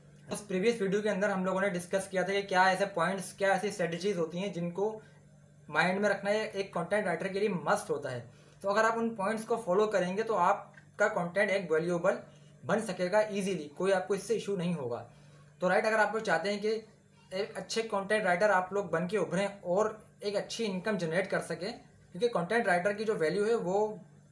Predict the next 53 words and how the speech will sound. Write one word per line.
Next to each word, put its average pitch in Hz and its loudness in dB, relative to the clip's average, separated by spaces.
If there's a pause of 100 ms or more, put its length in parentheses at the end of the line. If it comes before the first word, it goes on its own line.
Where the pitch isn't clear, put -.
(160)
डिमांड 160 2
बहुत 165 0
ज़्यादा 156 2
है, 190 0
क्योंकि 190 -2
अगर 190 0
आप 185 2
अपनी 190 -8
वेबसाइट 175 0
रन 185 0
कर 175 -2
रहे 165 -2
हैं 180 -4
तो 190 0
आपको 160 0
भी 185 -4
कंटेंट 185 -4
तो 214 -2
मस्ट 202 -2
चाहिए 170 -2
ही 208 2
चाहिए 139 -4
आपको, - -10 (260)
या 202 4
कोई 208 2
एड्स 196 4
रन 214 -4
करना 202 -2
चाहते 202 0
हैं 214 2
आपको 202 -4
तब - -8
भी 208 0
कंटेंट 190 -2
चाहिए 175 -2
होगा, 175 -4 (280)
या, 190 2 (200)
या 180 4
इसके 220 0
अलावा 208 4
अगर 220 2
आपकी 208 4
वेबसाइट 208 0
नहीं 185 -2
है 226 -2
तो 226 -2
आप 190 0 (360)
फ्रीलांसिंग 202 0
करके 185 0
अपने 214 -2
कंटेंट 185 -4
राइटिंग 170 -2
की 202 -10